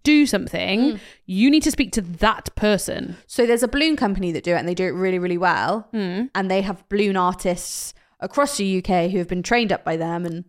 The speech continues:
Speaker 1: Yeah.
Speaker 2: deliver
Speaker 1: The standards.
Speaker 2: the standards what they wanna
Speaker 1: Yeah.
Speaker 2: book. Again,
Speaker 1: I'm
Speaker 2: it's
Speaker 1: guessing you say,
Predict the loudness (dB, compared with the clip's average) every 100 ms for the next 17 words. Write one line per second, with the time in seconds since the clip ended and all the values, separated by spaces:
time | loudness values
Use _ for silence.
0 | -6 -2 0 0 0 0 2 2 0 -6
1 | -20 -20 _ _ _ _ -10 -4 -2 -2
2 | -4 -4 -2 -2 -2 -4 -2 0 0 0
3 | -2 -6 -12 -6 -2 -2 -6 _ _ _
4 | _ _ _ _ 0 4 4 4 4 4
5 | 0 -2